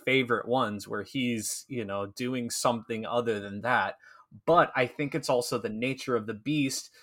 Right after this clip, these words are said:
where they reach this agreement with Sony to get him into these,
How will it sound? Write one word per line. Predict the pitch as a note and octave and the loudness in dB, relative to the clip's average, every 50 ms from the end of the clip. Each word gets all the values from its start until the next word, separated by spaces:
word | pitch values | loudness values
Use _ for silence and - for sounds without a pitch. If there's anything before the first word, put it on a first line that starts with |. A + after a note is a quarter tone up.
| - _ - | -20 _ 2
where | A2 B2 B2 | 6 6 6
they | A#2 B2 A#2+ | 6 4 0
reach | A#2 A2 B2+ C#3 C3 - | 0 2 0 -2 -2 -2
this | - B2+ - - | -4 -4 -4 -4
agreement | A#2 G#2 A2+ B2+ C3+ C#3+ C#3+ B2+ - | -6 -4 -2 -2 0 0 0 -2 -4
with | B2+ - | -6 -6
Sony | - - A#2 A2+ A2+ A2 A2+ A2+ A#2 | -2 -2 -2 -2 -2 -4 -6 -8 -8
to | - - | -8 -10
get | A2+ G#2 - B2+ C3 C3+ - - | -10 -6 -4 -2 -2 -2 -4 -6
him | - C3+ B2+ B2 A#2+ | -6 -4 -2 -2 -2
into | - - B2+ B2+ C3 B2+ - - C3+ B2 | -4 -6 -6 -6 -6 -6 -4 -4 -4 -4
these, | A2 A#2+ A#2 A2+ A2+ A2 G#2+ - - | -4 -4 -6 -4 -4 -6 -6 -8 -10